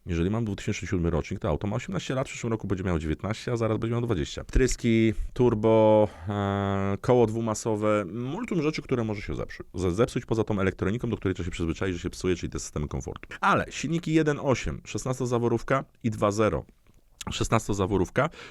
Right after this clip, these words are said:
to są opcje, które dostaniecie na polskim rynku i jeszcze w ciekawych pieniążkach będzie można powybrzydzać. Sto dwadzieścia pięć koni, sto czterdzieści. No, bardzo lubi gaz. Citroen jako limuzyna z Citroena, no bo oczywiście jeszcze był Citroen C sześć chyba przez chwilę taki.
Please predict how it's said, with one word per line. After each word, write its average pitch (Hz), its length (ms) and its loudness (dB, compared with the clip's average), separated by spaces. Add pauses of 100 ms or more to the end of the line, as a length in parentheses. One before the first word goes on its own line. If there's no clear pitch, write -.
(120)
to 233 120 -4
są 123 220 -4
opcje, 120 300 -2
które 92 240 -2
dostaniecie 85 540 -4
na 104 120 -2
polskim 127 380 -4
rynku 127 380 0 (100)
i 285 160 -2
jeszcze - 260 0
w - 40 -18
ciekawych 85 400 0
pieniążkach 101 520 -2
będzie 82 300 -4
można 73 220 -2
powybrzydzać. 73 480 -2
Sto - 100 -6
dwadzieścia 147 260 0
pięć 120 160 -6
koni, 107 160 -4
sto - 120 -6
czterdzieści. 87 520 -4 (560)
No, 135 160 -6 (260)
bardzo 104 520 -2
lubi 73 420 -4
gaz. - 300 -6 (240)
Citroen 196 380 -2
jako 147 320 2
limuzyna 120 640 2
z - 140 -14
Citroena, 71 520 0
no 71 120 -2
bo 73 200 0
oczywiście 78 480 -4
jeszcze 71 200 -8
był 69 260 -8
Citroen 71 440 -6
C - 120 -12
sześć 135 380 -8 (280)
chyba - 240 -8
przez - 240 -10
chwilę - 300 -10
taki. - 300 -10